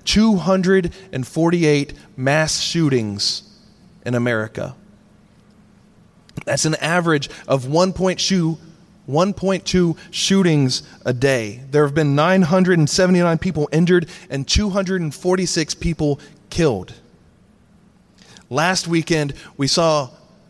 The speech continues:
the mass shootings of El Paso, Texas, and Dayton, Ohio,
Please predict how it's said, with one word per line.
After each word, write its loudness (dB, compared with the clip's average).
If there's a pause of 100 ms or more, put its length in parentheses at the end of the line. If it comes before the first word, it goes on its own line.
(1600)
the -8
mass 0
shootings 0
of 0
El 2
Paso, 0
Texas, -4
and 2
Dayton, 2
Ohio, -2